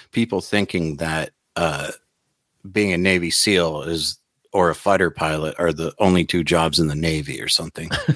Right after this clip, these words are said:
Speaker 1: Like, it's just not the case. Um,
Speaker 2: Right.
Speaker 1: and I, I do think that, um, you know, most people I know in music, they,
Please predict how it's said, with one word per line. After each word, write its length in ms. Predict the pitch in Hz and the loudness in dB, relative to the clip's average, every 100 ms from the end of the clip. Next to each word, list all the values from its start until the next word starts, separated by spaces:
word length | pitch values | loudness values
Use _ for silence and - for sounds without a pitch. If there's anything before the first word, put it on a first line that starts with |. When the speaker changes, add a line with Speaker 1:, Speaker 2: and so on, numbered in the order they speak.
| - - - - 127 | 0 -4 -2 -2 0
Speaker 1:
Like, 180 | 90 - - - _ _ - _ - | 0 -2 -8 -16 _ _ -20 _ 0
it's 260 | 107 - 101 110 - | 2 0 -2 -10 -2
just 280 | 135 113 | 2 4
not 180 | 120 110 | 4 2
the 80 | 92 | 2
case. 540 | - 113 80 - - - - | 2 2 2 0 -4 -4 0
Um, 360 | 101 92 90 92 | 2 2 0 0
Speaker 2:
Right. 320 | 110 98 92 - _ _ - | 2 2 0 -6 _ _ -6
Speaker 1:
and 260 | 113 107 101 _ _ _ _ _ - | -2 0 -2 _ _ _ _ _ -10
I, 240 | 113 110 104 - | -2 -2 -2 0
I 200 | 113 113 | 2 2
do 320 | 110 123 143 | 0 0 0
think 380 | 143 135 123 - | 2 2 2 0
that, 340 | 101 90 82 | 2 2 0
um, 440 | 85 82 80 76 80 _ _ - - - _ | -2 -4 -4 -8 -12 _ _ -20 -20 -20 _
you 80 | 104 | -2
know, 100 | 95 | 2
most 420 | 101 127 147 - | 2 2 2 -2
people 300 | 226 220 180 | -4 0 2
I 140 | 104 | 2
know 240 | 92 101 92 | 2 2 2
in 180 | 85 80 | 0 0
music, 640 | 87 85 82 78 - - _ _ _ _ _ _ _ _ _ _ _ 127 | 0 0 -2 -6 -10 -20 _ _ _ _ _ _ _ _ _ _ _ -20
they, 540 | 110 120 120 117 113 | -2 2 4 4 0